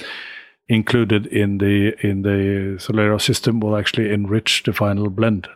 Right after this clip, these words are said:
And, uh, that's why I think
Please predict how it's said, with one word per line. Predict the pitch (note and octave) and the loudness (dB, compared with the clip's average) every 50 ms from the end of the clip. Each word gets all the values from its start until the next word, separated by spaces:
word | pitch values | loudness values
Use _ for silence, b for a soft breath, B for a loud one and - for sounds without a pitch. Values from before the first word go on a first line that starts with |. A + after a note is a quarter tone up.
| _ - | _ -8
And, | G#2 F#2+ G2 G2 G2 G2 | -6 -6 -6 -6 -6 -4
uh, | G#2+ G#2 G#2 G#2 G2+ A2 | -4 -2 -2 -2 -4 -2
that's | A2+ A#2 A#2+ - | -2 -2 0 2
why | - C3 C3 C3 C3 C3+ D3+ D3+ A2 | 4 4 4 4 2 2 -2 -4 -6
I | A2 G#2+ A2 | -4 -2 -4
think | - - B2+ A#2 A2+ A2+ - _ - - - - - - | -2 0 2 2 2 0 -2 _ -8 -8 -8 -8 -10 -16